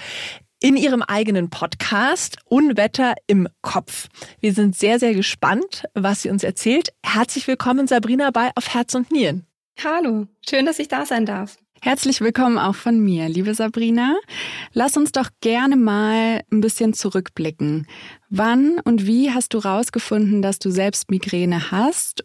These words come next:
Speaker 3: Und kannst du dich da vielleicht an einen ganz bestimmten Moment erinnern?
Speaker 2: Ich kann mich tatsächlich an einen Moment erinnern, ähm,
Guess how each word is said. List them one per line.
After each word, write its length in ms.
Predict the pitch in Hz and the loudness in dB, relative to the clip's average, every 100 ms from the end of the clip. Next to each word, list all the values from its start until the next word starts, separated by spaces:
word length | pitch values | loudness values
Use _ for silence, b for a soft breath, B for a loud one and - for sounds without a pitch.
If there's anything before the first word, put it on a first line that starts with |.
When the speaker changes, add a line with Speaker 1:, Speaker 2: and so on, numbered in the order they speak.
| - | 0
Speaker 3:
Und 380 | 202 202 202 - | 2 2 0 -2
kannst 260 | - 240 247 | 0 0 2
du 40 | |
dich 140 | 226 - | 0 0
da 140 | 214 | -2
vielleicht 480 | 220 202 196 214 - | 0 0 0 -2 0
an 80 | 196 | 0
einen 140 | 196 | 2
ganz 200 | 202 220 | 0 0
bestimmten 540 | - - 233 240 240 196 | -2 -2 2 2 2 2
Moment 380 | 185 202 214 | 2 2 2
erinnern? 580 | 170 - - - - 175 - _ _ _ _ | 0 -4 -4 -4 -2 -4 -6 _ _ _ _
Speaker 2:
Ich 100 | 208 | -6
kann 120 | - 220 | 0 2
mich 140 | 220 | 2
tatsächlich 640 | 226 202 233 240 233 - - | 0 0 -2 0 -2 -2 -2
an 220 | 214 214 | 0 -2
einen 440 | - 208 220 220 | -2 -2 0 2
Moment 320 | 220 208 208 | 2 2 0
erinnern, 680 | 208 208 220 220 214 214 220 - - | -2 0 0 2 2 0 0 -4 -6
ähm, 500 | 202 202 208 208 | -2 0 2 2